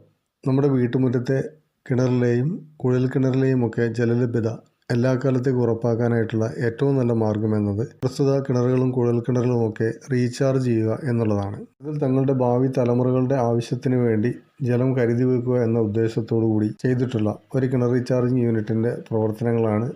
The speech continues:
ഞാൻ നിങ്ങളുടെ മുമ്പിൽ ഈ വീഡിയോയിലൂടെ അവതരിപ്പിക്കുന്നത്. കഴിഞ്ഞ വർഷങ്ങളെ അപേക്ഷിച്ച് ഓരോ വർഷവും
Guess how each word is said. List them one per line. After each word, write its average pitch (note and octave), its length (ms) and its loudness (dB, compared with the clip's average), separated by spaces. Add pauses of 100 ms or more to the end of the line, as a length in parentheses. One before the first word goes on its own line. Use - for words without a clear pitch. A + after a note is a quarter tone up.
(180)
ഞാൻ A2+ 180 2
നിങ്ങളുടെ A2 360 0
മുമ്പിൽ G#2+ 200 0 (160)
ഈ A#2+ 120 0
വീഡിയോയിലൂടെ A2+ 540 0 (140)
അവതരിപ്പിക്കുന്നത്. G#2 720 -2 (100)
കഴിഞ്ഞ C#3 240 -4 (380)
വർഷങ്ങളെ C#3+ 420 2
അപേക്ഷിച്ച് B2 440 0 (200)
ഓരോ C#3 220 4 (100)
വർഷവും C#3 380 0